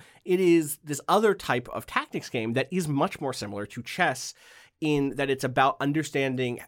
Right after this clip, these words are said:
positioning and maneuvering and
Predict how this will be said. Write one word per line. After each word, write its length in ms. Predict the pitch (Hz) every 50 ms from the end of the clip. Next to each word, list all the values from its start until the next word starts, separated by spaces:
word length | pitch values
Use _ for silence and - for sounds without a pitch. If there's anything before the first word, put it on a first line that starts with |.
| _ -
positioning 720 | - 135 127 190 202 - 220 202 196 185 185 180 180 165 -
and 180 | - 120 117
maneuvering 760 | 117 117 120 143 151 147 151 151 147 143 139 135 135 131 127 127 - - - _ _ -
and 380 | 117 120 117 113 110 110 113